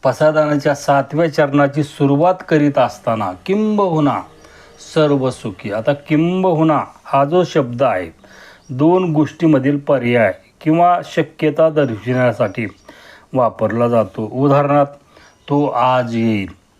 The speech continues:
किंबहुना तो आज येणार नाही. त्याने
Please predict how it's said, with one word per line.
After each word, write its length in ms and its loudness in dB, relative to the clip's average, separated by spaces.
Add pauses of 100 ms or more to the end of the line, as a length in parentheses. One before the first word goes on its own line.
(140)
किंबहुना 680 2
तो 200 -2
आज 440 0
येणार 400 -2
नाही. 300 -2 (1120)
त्याने 200 2